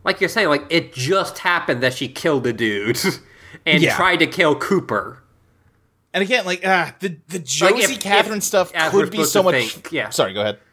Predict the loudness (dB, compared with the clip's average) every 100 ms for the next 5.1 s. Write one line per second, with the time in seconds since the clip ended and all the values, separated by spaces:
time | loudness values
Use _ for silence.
0 | _ _ _ _ -4 0 -2 0 -2 0
1 | -4 -2 -2 -2 -2 -2 0 0 0 -2
2 | -2 0 0 -2 -8 -4 -6 -2 -4 -4
3 | -6 -4 -4 -2 -4 -4 -14 -6 -4 -4
4 | -4 -6 -6 -8 -8 -10 -16 -8 -6 -8